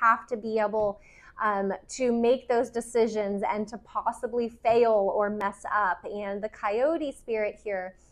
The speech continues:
is really reminding you of that as you do move forward in these big decisions and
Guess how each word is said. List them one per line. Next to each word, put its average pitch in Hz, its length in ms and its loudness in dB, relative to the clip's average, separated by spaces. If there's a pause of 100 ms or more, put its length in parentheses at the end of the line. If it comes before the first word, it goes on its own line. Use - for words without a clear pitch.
(180)
is 233 220 0
really 220 340 0
reminding 208 680 -4
you 196 240 -4
of 202 240 -4
that 190 260 -6
as 196 280 -10
you 214 120 -10
do 214 240 -10
move 233 320 -4
forward 233 340 0
in 202 120 -4
these 196 180 -6
big 202 220 -8
decisions 208 720 -6
and 190 380 -10